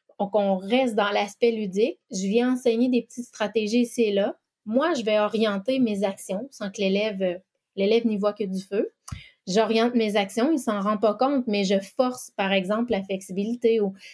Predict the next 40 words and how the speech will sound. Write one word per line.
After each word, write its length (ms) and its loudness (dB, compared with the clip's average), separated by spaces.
je 180 2
force 380 0
le 100 0
fait 260 -2
qu'il 180 -2
change 280 -2
de 80 0
stratégie 720 -2
sans 240 -4
qu'il 160 -6
s'en 120 0
rende 260 -2
compte. 180 -6
Et 140 0
pendant 320 2
ce 80 -2
temps-là, 240 4
lui, 180 4
il 40 2
s'entraîne 520 0
à 120 0
le 80 -2
faire. 400 -4
Après, 440 0
je 60 0
vais 140 0
fermer 640 0
mon 260 0
jeu, 380 0
je 80 -4
vais 140 2
transférer 800 0
dans 260 0
une 160 0
tâche 200 0
scolaire, 300 2
je 60 -2
vais 80 0
lui 100 2
dire, « 260 -4